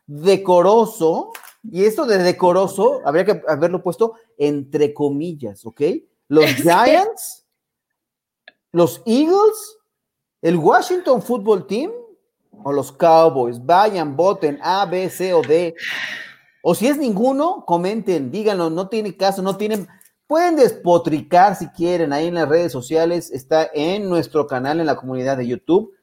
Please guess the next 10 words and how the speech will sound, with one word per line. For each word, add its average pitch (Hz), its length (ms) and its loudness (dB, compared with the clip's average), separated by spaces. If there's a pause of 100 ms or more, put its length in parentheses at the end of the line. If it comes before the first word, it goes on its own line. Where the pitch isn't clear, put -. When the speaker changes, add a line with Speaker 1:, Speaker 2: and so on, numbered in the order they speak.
(120)
Speaker 1:
también 151 380 0
está 160 460 2
en 170 340 -2
nuestra 131 320 -4
cuenta 147 500 0 (240)
de 226 160 4
Twitter 175 480 2
para 139 220 2
que 131 100 -6
digan, 131 460 -2